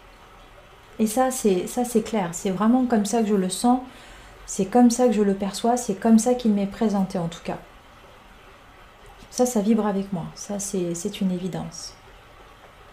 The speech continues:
La bête, en fait,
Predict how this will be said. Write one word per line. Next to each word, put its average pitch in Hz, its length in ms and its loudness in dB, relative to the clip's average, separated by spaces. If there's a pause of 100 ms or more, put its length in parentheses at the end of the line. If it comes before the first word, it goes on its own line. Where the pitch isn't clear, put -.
(1800)
La 254 120 8
bête, 294 280 6
en 240 120 4
fait, - 540 -2